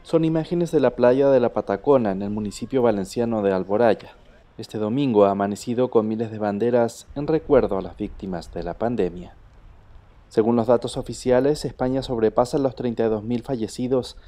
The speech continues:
y sigue a la cabeza de la Unión Europea en casos acumulados, en torno a los ochocientos mil,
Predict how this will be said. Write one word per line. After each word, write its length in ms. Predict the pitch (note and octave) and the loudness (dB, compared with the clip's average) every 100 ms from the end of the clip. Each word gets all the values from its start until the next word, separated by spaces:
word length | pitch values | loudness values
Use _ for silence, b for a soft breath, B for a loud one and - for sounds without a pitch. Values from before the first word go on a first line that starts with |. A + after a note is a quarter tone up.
| b b | b b
y 80 | |
sigue 300 | - F#3+ F3+ | -4 -2 2
a 40 | F#3 | 4
la 100 | E3+ | 4
cabeza 400 | B2 B2 C3+ D#3 | 4 2 0 0
de 120 | C#3 | 2
la 80 | A#2 | 2
Unión 280 | A2+ B2+ C3 | 0 0 2
Europea 500 | A#2 G#2 - B2+ B2 | 2 2 2 2 2
en 80 | |
casos 340 | A2+ A#2 A#2+ - | -2 -6 -6 -8
acumulados, 880 | G2+ G#2 G#2 C3 B2 G2+ G2 - - b b b | -6 -6 0 6 6 6 2 -10 -20 b b b
en 100 | C3 | -10
torno 360 | B2 D3+ A#2 G#2+ | 4 4 4 2
a 60 | G2+ | 2
los 200 | G2 G#2+ | 0 -6
ochocientos 600 | - G#2 A2 F#2+ A#2 C#3 | -10 -12 -10 -10 -8 -4
mil, 280 | A#2 F#2+ | -2 -2